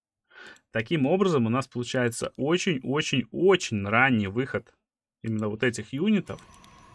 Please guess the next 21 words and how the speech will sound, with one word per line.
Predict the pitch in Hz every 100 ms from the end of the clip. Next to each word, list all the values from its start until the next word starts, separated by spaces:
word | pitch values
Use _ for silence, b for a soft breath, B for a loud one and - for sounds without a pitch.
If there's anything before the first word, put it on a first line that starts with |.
| - -
прессинг. | 123 139 135 98 - - - - - - - - - - - -
И | 175 226
обязательно | 131 120 139 170 127
сзади | 113 139 139
оставляем | - 107 127 117
батарейку, | 113 - 120 123 104 -
да, | - -
потому | - - 104
что | -
сталкеры | - 139 131 - 113
выходят, | 120 - 240 139 -
рипера | 160 113 110
сразу | - 143 131 110
же |
прогоняют, | - 113 123 165 233 139
но | 117
когда | 131 131
он | 127
вернется, | 120 127 220 233 120
будет | 127 156
беда. | 131 135 123